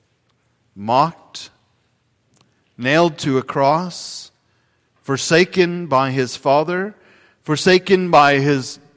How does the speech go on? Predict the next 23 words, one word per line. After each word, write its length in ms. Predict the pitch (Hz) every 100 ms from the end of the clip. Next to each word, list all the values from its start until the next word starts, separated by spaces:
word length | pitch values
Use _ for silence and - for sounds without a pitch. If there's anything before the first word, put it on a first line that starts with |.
| _
disciples, 1080 | 127 - 151 156 156 185 196 180 - - -
his 180 | 104 -
friends. 880 | - 160 185 196 196 196 - - _ _ _ _ _
He 120 | 135
died 600 | 151 165 175 185 185 - _ _ _ _ _ _ _ _
a 380 | 120 123 107 117 -
terrible 800 | - - 208 175 127 117 117 117
and 160 | 117
horrific 760 | 107 127 135 170 - 101 - - _ _ _ _ - 113
death. 600 | 160 170 131 - _ _ _ _ _ _ _ _ _ _ _ _ _ _ _
And 140 | 156 156
we 100 | 160
wonder 720 | 147 156 151 143 131 117 - _ _ _
if 160 | 165 -
it 60 | 156
would 200 | 139 127
be 100 | 131
better 360 | 135 135 127 123
to 120 | 135
call 320 | - 123 120
it 320 | 113 107 - _ _ _ _ _ _ _
Black 460 | 117 131 185 226 -
Friday. 540 | - 127 110 101 92